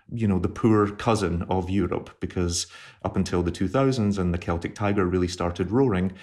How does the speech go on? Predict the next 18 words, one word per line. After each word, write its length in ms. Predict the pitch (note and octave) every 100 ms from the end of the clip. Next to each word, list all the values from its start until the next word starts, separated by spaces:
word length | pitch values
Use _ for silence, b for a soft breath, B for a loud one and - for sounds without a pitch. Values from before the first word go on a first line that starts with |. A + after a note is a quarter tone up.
| B B _ C3+
people 280 | - F#2+ G2
were 160 | F#2 F#2+
having 300 | G#2 F#2 F#2
a 60 | F2
really 220 | F#2 F2
tough 300 | - F2+ -
economic 460 | F#2 F2 F2+ F#2 F2+
time. 380 | - C#3 G#2 - B B B B
And 140 | A#2+ A#2+
so 240 | D#3 D#3
that's 300 | D3+ D#3+ -
a 60 | G#3
really 320 | F#3 C#3 A2
sly 560 | - - G#2 G#2+ G#2+
comment, 420 | G#2 - A2+ A#2 -
I 40 |
think, 320 | F2 F#2 F#2
on, 260 | F2 F2 F2